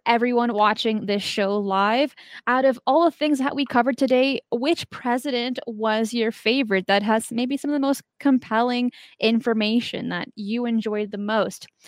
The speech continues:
I would like to mention that tomorrow is Weekly Strange News, where I'll be having an incredible co-host by the name of Kristen Amanda, who has her own podcast called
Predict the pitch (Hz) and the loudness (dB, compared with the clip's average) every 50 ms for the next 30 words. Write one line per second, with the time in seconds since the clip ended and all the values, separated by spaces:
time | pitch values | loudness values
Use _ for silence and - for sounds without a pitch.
0 | - - - - - 226 233 240 254 247 240 240 240 233 226 - 262 233 226 226 | -20 -20 -18 -2 0 2 2 6 6 4 6 6 4 2 2 0 0 0 2 2
1 | 233 247 - - 269 262 247 - 208 214 214 - 233 - 254 226 220 214 214 226 | 0 0 0 0 -2 -2 -2 -2 -2 -2 -2 -2 -4 -4 -2 -2 0 2 2 2
2 | 240 233 208 190 185 - 208 214 190 202 180 185 208 220 233 _ - 254 254 247 | 2 2 2 2 2 2 2 2 2 0 -2 -2 -2 -2 -2 _ -2 -2 -2 0
3 | 254 233 - - - - - 220 214 214 214 220 220 220 220 220 208 - - - | -2 -2 -4 -8 -12 -10 -6 -4 -2 -2 0 0 -2 -2 -2 -2 -2 -4 -4 -4
4 | 214 208 208 214 214 214 208 196 185 170 190 202 - - - - - _ _ 208 | -4 -2 0 0 0 0 0 -2 -2 -4 -6 -6 -8 -12 -20 -20 -20 _ _ 0
5 | 220 220 214 208 214 - - _ _ _ - 175 226 285 339 359 359 349 349 359 | 4 4 6 6 6 4 2 _ _ _ -2 0 0 2 2 2 2 0 0 -2
6 | 359 - _ _ _ - 226 - 254 262 254 226 226 220 220 214 226 226 - 226 | -4 -8 _ _ _ -12 -6 -2 -2 -2 0 0 2 0 2 2 0 -4 -2 -4
7 | 226 226 226 - 254 254 233 247 240 - - 233 226 240 233 247 240 - 226 240 | -4 -4 -2 -2 -2 0 0 -2 -2 -2 0 -2 0 0 0 -2 0 0 -2 -2
8 | 233 254 269 262 269 262 262 - - - _ - - - 285 269 - - 294 294 | 0 -2 -2 -2 -2 -2 -4 -6 -10 -20 _ -16 -8 -6 -4 -6 -4 -4 -2 -2
9 | 269 - - 240 233 233 226 220 226 233 254 240 226 - 202 202 208 202 196 196 | -2 -2 -2 -2 -2 0 0 0 0 0 0 0 0 0 -2 0 0 -2 -2 -2
10 | 196 202 - - 226 247 247 - 247 220 220 220 - 233 226 233 233 - - - | -4 -6 -4 -4 -4 -4 -4 -4 -2 -4 -4 -4 -4 -4 -2 -2 -4 -4 -8 -14
11 | - - 202 196 202 202 | -4 -2 0 0 0 -2